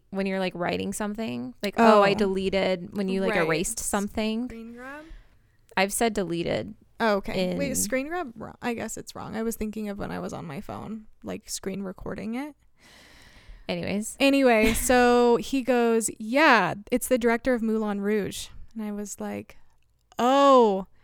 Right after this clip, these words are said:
Speaker 2: I'm not gonna like this,
Speaker 1: Mm.
Speaker 2: but wow, this is incredible." I don't know if you've, I've been, ha-, this has been happening to me a lot with movies where I go, "Most beautiful movie I've ever seen. Didn't like it, wouldn't watch it again."
Speaker 1: Wait, wait,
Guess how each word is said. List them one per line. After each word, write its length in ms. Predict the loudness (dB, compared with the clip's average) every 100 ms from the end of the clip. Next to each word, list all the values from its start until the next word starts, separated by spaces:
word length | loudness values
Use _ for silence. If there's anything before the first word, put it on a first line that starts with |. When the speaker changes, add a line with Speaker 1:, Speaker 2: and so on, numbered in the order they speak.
| _ 2
Speaker 2:
I'm 200 | 4 4
not 160 | 2
gonna 200 | 2 0
like 260 | 2 2 2
this, 480 | 0 0 0 -2 -4
Speaker 1:
Mm. 20 | -10 -2
Speaker 2:
but 240 | 2 2
wow, 460 | 0 0 2 2 0
this 180 | -4 -4
is 100 | -4
incredible." 580 | -4 -4 -4 -4 -6 2
I 100 | 4
don't 100 | 8
know 80 | 8
if 60 |
you've, 200 | 6 4 8
I've 200 | 8 8
been, 180 | 4 2 0
ha-, 180 | 2 2 2
this 160 | 0 0
has 100 | 0
been 100 | 4
happening 340 | 4 4 0
to 80 | 0
me 80 | 0
a 60 |
lot 220 | 0 -2 -2
with 140 | 0
movies 340 | 0 0 -2
where 140 | 2 4
I 100 | 4
go, 300 | 4 2 0 -8 -18 -14
"Most 380 | -2 2 2 2
beautiful 340 | 0 0 2 2
movie 260 | 2 2
I've 80 | 0
ever 200 | 0 -2
seen. 380 | -2 -2 -2 -6 -10 -16 -8
Didn't 280 | 4 4 6
like 240 | 2 0 0
it, 180 | -2
wouldn't 380 | -2 2 4 4
watch 260 | 0 -4 -6
it 80 | -8
again." 320 | -8 -10 -12 -16 -10
Speaker 1:
Wait, 160 | -4 -2
wait, 200 | -2 -4